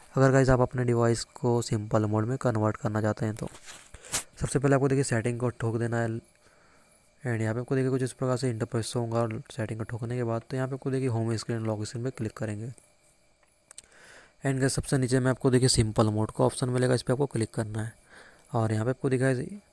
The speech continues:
ये सर to see bigger font size and app icons का ऑप्शन मिलेगा, हाई वॉल्यूम and इसका सिंपल मोड सेटिंग का ऑप्शन मिलेगा, जो कि गाइस इस प्रकार से निकलता है। आप देख पा रहे होंगे मेरे स्क्रीन रिकॉर्डर के अंदर, यहाँ पे आपको देखिए गाइस काफ़ी सारे ऑप्शन मिलेंगे आपके सिंपल मोड सेटिंग में।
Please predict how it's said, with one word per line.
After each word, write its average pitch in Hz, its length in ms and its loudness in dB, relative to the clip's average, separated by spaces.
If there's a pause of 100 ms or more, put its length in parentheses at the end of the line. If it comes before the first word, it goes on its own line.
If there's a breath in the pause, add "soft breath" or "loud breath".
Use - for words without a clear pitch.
(360)
ये 120 140 -4
सर 117 220 -4
to 117 160 -4
see 127 480 -2
bigger 117 380 2
font 117 300 -4
size 110 320 0
and 113 140 0
app 117 180 -2
icons 117 420 -4
का - 140 -10
ऑप्शन 120 220 -8
मिलेगा, 117 340 -2
हाई 104 220 0
वॉल्यूम 110 400 -2
and 123 240 -6
इसका 123 440 -4 (440 loud breath)
सिंपल 135 420 -2
मोड 127 220 0
सेटिंग 123 380 -4
का 127 60 0
ऑप्शन 123 240 -2
मिलेगा, 123 260 -2
जो 120 120 -2
कि 120 60 -2
गाइस 120 140 -2
इस 107 100 -8
प्रकार 113 260 -6
से 123 80 -6
निकलता 107 380 -8
है। 107 140 -10 (880 loud breath)
आप 117 100 -6
देख 107 160 -8 (100)
पा 120 140 -2
रहे 120 100 -2
होंगे 120 140 -6
मेरे 117 140 -2
स्क्रीन 117 260 -10
रिकॉर्डर 117 360 -6
के 120 80 -6
अंदर, 120 180 -4
यहाँ 120 120 -2
पे 127 60 -4
आपको 131 120 -2
देखिए 127 160 -2
गाइस 131 120 -4
काफ़ी 110 280 -4
सारे 110 220 -2
ऑप्शन 107 320 -4
मिलेंगे 123 220 -2
आपके 117 160 -6
सिंपल 113 380 -6
मोड 107 200 -6
सेटिंग 127 400 -10
में। 120 140 -4